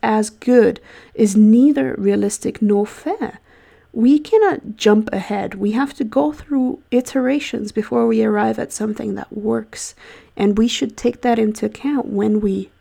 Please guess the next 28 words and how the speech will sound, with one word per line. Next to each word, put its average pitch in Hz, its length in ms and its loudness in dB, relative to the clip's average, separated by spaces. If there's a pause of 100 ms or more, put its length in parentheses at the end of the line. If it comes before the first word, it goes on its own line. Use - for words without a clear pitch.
judge 202 540 -2
people 202 400 -6
or 208 180 -4
their 202 200 -8
creations. - 760 -8 (640)
The 220 120 4
same 247 340 2
is 233 140 -2
true 226 580 2
for, 208 400 0 (1120)
for, 208 400 0 (380)
yeah, 220 220 0
people, - 520 -2
basically. - 540 -6 (1500)
The 233 80 -4
same 302 320 -2
way 330 80 -6
it - 140 -10
takes 302 260 -8
a 269 60 -4
while 240 200 -2
for - 140 -6
you 233 240 0
to 220 160 -4
learn 214 240 2
a 220 40 2
new 208 200 0
job, 220 480 -6